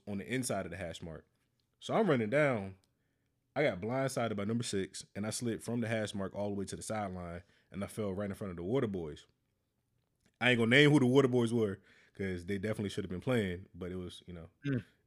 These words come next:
Speaker 1: <laughs> I slid right in front of the Water Boys. I was like, "Yo, you just got smacked." And I couldn't even say nothing. I couldn't even talk trash or nothing. But I literally slid from the hash all the way to the sideline right on the Water Boys' feet. And that was the worst hit I've ever taken in my life with football. Um,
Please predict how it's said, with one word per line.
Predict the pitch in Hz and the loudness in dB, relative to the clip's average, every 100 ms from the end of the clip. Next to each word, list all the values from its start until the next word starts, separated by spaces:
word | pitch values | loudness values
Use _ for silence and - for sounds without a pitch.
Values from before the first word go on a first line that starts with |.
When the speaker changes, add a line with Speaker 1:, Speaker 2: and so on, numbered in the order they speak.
| - | -4
Speaker 1:
<laughs> | 120 - - - - - - | 6 6 6 2 -16 -12 -8
I | |
slid | - 175 156 | 2 6 8
right | 151 208 | 10 8
in | |
front | 214 202 | 8 6
of | |
the | 170 | 6
Water | 202 180 | 4 4
Boys. | 139 131 | 2 -2
I | |
was | 131 | -6
like, | 117 123 | -10 -6
"Yo, | |
you | 147 220 | -2 0
just | 170 | 0
got | 127 | 0
smacked." | - 202 160 95 _ _ _ _ _ _ _ _ - | 2 2 2 0 _ _ _ _ _ _ _ _ 2
And | 127 | 6
I | |
couldn't | 180 175 | 8 8
even | 143 | 6
say | 143 170 | 4 2
nothing. | 120 | 0
I | 117 | -2
couldn't | 120 | -4
even | 110 | -2
talk | 107 | -4
trash | - 104 | -2 -4
or | 107 | -4
nothing. | 101 | -4
But | 98 | 0
I | 127 | 4
literally | 139 151 151 131 | 6 6 6 4
slid | 120 127 | 2 -2
from | 110 101 | 0 -4
the | |
hash | 113 131 113 101 92 - _ _ _ _ | 0 2 2 0 -6 -10 _ _ _ _
all | 120 143 | 2 4
the | 143 | 6
way | 135 | 4
to | 127 | 0
the | 107 | -2
sideline | 123 117 104 98 95 | -2 0 0 0 0
right | 98 98 | -2 -2
on | |
the | 95 | -4
Water | 90 98 | -4 -4
Boys' | 87 82 | -4 -8
feet. | - 95 - | -8 -12 -10
And | - 87 85 78 73 _ | -12 -10 -10 -12 -18 _
that | 92 | -10
was | 92 | -8
the | 85 | -8
worst | 90 92 | -8 -8
hit | 95 | -8
I've | 90 | -8
ever | 90 82 | -8 -10
taken | - 92 87 - _ _ _ _ _ | -10 -10 -10 -16 _ _ _ _ _
in | 98 | -4
my | 107 101 | 0 0
life | 98 90 - | 0 -2 -6
with | 78 | -10
football. | 95 80 78 76 - _ _ | -10 -10 -10 -10 -14 _ _
Um, | 92 85 82 78 78 | -10 -10 -10 -10 -12